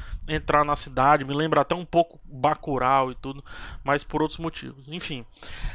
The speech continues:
Então, espero que vocês tenham entendido que o filme não é sobre E T, não é alienígena. Aí tem muita gente, o pessoal comentou no meu canal, eu vou lá, faço uma crítica toda cuidadosa.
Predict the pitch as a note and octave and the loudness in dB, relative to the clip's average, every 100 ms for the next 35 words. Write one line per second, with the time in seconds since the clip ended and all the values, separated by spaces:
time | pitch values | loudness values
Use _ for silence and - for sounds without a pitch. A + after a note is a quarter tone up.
0 | - - - - - - E3+ B3 B3 A3 | -10 -16 -18 -16 -16 -6 2 6 6 4
1 | - - - - - - - - F#3 - | -8 -14 -12 -12 -10 -8 -2 0 0 0
2 | F3+ F#3 F3+ F3+ E3+ F3 - D#3+ - F#3+ | -2 -2 -4 -4 -6 -6 -6 -6 -4 -4
3 | F#3 D3 D3+ F3+ F3 - F3+ G3+ - F#3 | -4 -4 -2 0 0 0 4 4 6 8
4 | D3+ D3+ F3+ G3+ A3+ A3 G3 D#3+ F3 A3 | 8 6 4 6 4 4 2 4 2 2
5 | A3 G#3+ F#3+ G#3 - E3 - - - - | 2 2 4 2 -2 -12 -16 -20 -20 -12
6 | - F#3+ F#3 F3+ E3+ E3+ E3 E3 E3 E3+ | -2 0 0 -2 -2 -2 -2 -2 0 2
7 | D3+ D#3+ D#3 C#3+ D3 - D3+ - - G3+ | 6 6 6 2 -2 -4 -6 -4 0 0
8 | - D3+ C3 C3+ D3+ B2+ | 0 2 2 4 2 2